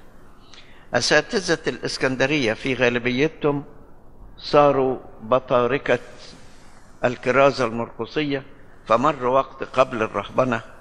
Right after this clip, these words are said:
كانت مدرسة الإسكندرية هي التي تخرج أشخاصاً أكفاء إنهم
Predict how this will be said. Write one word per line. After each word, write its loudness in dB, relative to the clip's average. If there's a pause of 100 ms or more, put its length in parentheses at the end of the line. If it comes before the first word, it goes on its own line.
(300)
كانت 0
مدرسة -2
الإسكندرية -2
هي -2
التي -4 (1600)
تخرج 0 (240)
أشخاصاً 0 (220)
أكفاء 0 (460)
إنهم -2